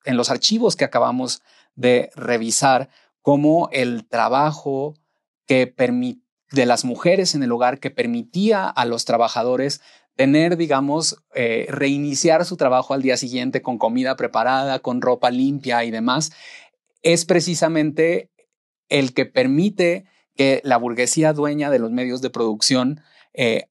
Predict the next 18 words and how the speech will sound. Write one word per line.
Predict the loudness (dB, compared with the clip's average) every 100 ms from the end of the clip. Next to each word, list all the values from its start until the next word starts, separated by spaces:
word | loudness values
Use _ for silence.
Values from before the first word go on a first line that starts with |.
| -2
aproveche | 0 2 2 2 2 0 -2
una | 0 -2 -2
parte | -2 -2 -2
de | -2
ese | -2 -4
trabajo | 0 0 0 0 -2 -2
y | -6
se | -6 -6
quede | 0 0 2 -2 -2
con | -2
la | -2 -4
plusvalía | -6 -2 -2 0 -2 -2
que | -6
genera | -8 -4 -2 -2
ese | -2 -4
trabajo | -4 -4 -4 -8
no | -6
remunerado. | -6 -6 -4 0 0 -2